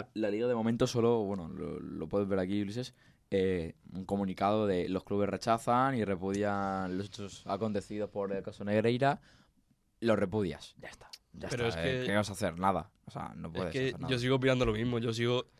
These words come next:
Speaker 3: opinando que es seguramente de los mayores escándalos que se hayan dado en la liga y que es muy triste que no vaya a pasar nada. O sea, y yo lo digo como aficionado al Fútbol Club Barcelona, ¿eh?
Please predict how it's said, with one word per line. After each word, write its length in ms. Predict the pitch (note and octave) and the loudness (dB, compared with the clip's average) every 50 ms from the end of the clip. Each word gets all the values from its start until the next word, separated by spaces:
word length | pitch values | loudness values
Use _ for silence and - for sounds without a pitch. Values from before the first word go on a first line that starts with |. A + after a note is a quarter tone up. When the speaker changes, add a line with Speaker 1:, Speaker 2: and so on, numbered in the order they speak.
| _ _ _ _ _ _ | _ _ _ _ _ _
Speaker 3:
opinando 540 | - B2+ A#2+ A#2 B2 B2 A#2+ B2 B2+ C3 B2+ | -4 -2 -2 0 0 0 0 2 2 2 2
que 100 | A2+ A#2+ | 2 0
es 360 | A2 - - - - - - _ _ _ - - - | 0 0 -2 -2 -4 -8 -14 _ _ _ -20 -18 -12
seguramente 680 | - - A2 A#2 A#2+ A#2+ B2 B2 B2 B2 A2 - A2+ A2+ | -10 -8 -4 -2 0 2 4 2 2 0 -2 -6 -8 -8
de 100 | A#2 A#2 | -6 -6
los 120 | A#2 A#2 | -6 -4
mayores 480 | A2+ A2+ A2+ A2 A2 A2 A2+ A#2+ A2+ A#2+ | -4 -4 -4 -4 -2 -2 -2 -2 -2 -2
escándalos 460 | A#2+ A2+ - B2 B2 B2 B2 A#2+ A2+ | -4 -4 -2 -2 0 0 0 -2 -2
que 80 | - A#2 | -4 -4
se 80 | A2+ | -4
hayan 160 | A#2+ A#2 A#2 A#2+ | -2 -2 0 2
dado 80 | A#2+ | 2
en 60 | A#2+ | 2
la 100 | A#2+ A2+ | 2 2
liga 320 | A2+ A#2 A#2+ A#2 B2 C3+ C3 - - _ _ _ _ _ _ _ _ - | 2 2 2 2 0 -2 -4 -8 -20 _ _ _ _ _ _ _ _ -6
y 160 | B2+ A#2+ G#2 | -4 -2 0
que 120 | A#2+ A#2 A#2 | 2 2 2
es 40 | |
muy 180 | A#2+ B2 B2+ B2 | 4 2 2 2
triste 360 | A2+ C3 B2 B2+ C3 - C3+ | 0 0 -2 -2 0 0 2
que 80 | C#3 C#3 | 2 4
no 80 | C3+ | 4
vaya 100 | C3 B2+ | 4 4
a 40 | A2+ | 2
pasar 200 | A#2+ A2+ A2+ F#2 | 0 -8 -10 -10
nada. 200 | G#2 G#2 A2+ A#2 A#2 | -8 -6 -6 -6 -8
O 60 | - - - - - _ _ - - | -10 -16 -20 -20 -20 _ _ -20 -10
sea, 140 | - - B2+ | 0 2 2
y 60 | A#2+ A2+ | 4 6
yo 100 | A#2+ B2+ | 6 6
lo 80 | C3 | 8
digo 180 | C3+ C#3+ D3 D3 | 8 8 8 8
como 140 | C#3+ C#3+ C3+ | 8 6 6
aficionado 280 | A#2 A#2+ - B2 B2+ C3 | 4 4 4 4 4 4
al 40 | |
Fútbol 240 | A#2+ C3+ C3 C3+ C3 | 4 2 2 2 4
Club 100 | C3 C3 A#2+ | 4 4 4
Barcelona, 340 | G#2+ G#2 G#2+ A2 B2 A2+ | 2 0 -4 -4 -4 -4
¿eh? 120 | G2 - | -6 -8